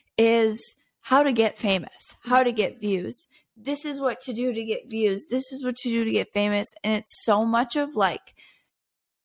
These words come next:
you have to be doing more. You need to be doing more. Almost like a little bit of a guilt trip and, like,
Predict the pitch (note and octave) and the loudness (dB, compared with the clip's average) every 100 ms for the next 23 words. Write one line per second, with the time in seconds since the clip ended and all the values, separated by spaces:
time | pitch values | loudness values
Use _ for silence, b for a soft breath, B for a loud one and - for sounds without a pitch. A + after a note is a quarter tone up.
0 | - G#3+ B3+ B3 B3+ C4+ - C4 C4 B3+ | -6 0 2 2 0 -2 -2 0 0 0
1 | B3 A3+ A#3 A#3 G#3 G#3+ A3+ A#3+ A#3+ A#3+ | -2 -2 -2 -2 -2 0 2 2 2 2
2 | A#3 A3+ A3+ G#3+ G#3+ G#3 G3 - - A3+ | 2 2 0 0 2 2 2 0 0 2
3 | D4 A4 G#4+ F#4+ C4+ - G3 F3+ G3 G#3 | 2 0 0 0 0 -2 -4 -2 -2 -2
4 | G#3+ G#3+ G3 F#3+ D#3+ - - C4 B3+ B3+ | -2 -4 -6 -6 -6 -6 -6 -6 -6 -6
5 | G#3 G3 F3+ E3+ _ | -8 -8 -10 -12 _